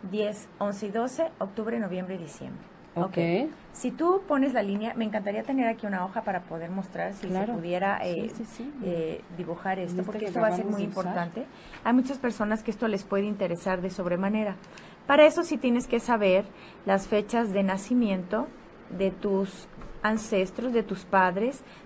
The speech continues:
Speaker 1: de tus tíos, tías.
Speaker 2: Ajá.
Speaker 1: Oh.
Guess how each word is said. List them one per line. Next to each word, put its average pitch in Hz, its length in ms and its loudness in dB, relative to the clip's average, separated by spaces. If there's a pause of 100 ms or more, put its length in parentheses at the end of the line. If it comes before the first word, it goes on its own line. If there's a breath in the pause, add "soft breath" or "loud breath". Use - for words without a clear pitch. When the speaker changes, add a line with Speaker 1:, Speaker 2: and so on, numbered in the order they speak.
(100)
Speaker 1:
de 214 120 2
tus 196 360 0
tíos, 214 460 0
tías. 208 540 2 (140)
Speaker 2:
Ajá. 170 440 0 (2250)
Speaker 1:
Oh. 190 280 0